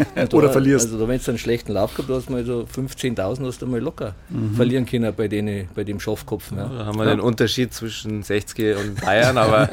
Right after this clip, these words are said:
Speaker 2: <laughs>
Speaker 3: ähm, ja, es, ähm, ich glaub, das hat sich ja dann bei denen ja auch, äh, über viele Jahre so weitergezogen. Da haben ja auch t-, selbst die Südamerikaner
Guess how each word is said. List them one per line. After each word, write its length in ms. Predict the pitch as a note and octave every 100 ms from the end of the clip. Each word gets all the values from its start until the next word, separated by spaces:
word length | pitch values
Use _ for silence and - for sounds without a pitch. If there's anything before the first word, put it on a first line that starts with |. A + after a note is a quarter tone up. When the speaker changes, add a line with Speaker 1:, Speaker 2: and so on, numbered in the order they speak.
| B2 C#3
Speaker 2:
<laughs> 120 | C3+
Speaker 3:
ähm, 520 | C#3 G#2+ A2 A2+ G#2
ja, 280 | A2+ A2+ C3
es, 640 | A#2+ E2 A2 - - - - F#2+
ähm, 360 | G#2 G2 G2 F2+
ich 60 |
glaub, 180 | - G#2+
das 160 | G#2+ G#2
hat 140 | G2
sich 100 | G#2+
ja 80 | G#2
dann 240 | G2+ G2
bei 120 | G2
denen 220 | F#2+ G#2 G#2
ja 200 | G2 G2
auch, 80 | - - - -
äh, 60 |
über 540 | - G#2 G2 G2+ G2 G2
viele 280 | A#2 A2+
Jahre 320 | G#2+ F#2+ A2+ G#2
so 200 | G#2+ F#2
weitergezogen. 460 | F#2+ A2 - A2
Da 60 | G#2
haben 100 | G2+
ja 60 |
auch 120 | G2 G2 - -
t-, 100 | - F#2
selbst 280 | G2 -
die 80 | G#2
Südamerikaner 880 | G2 G#2 G2 G2 F#2+ - G2+ B2+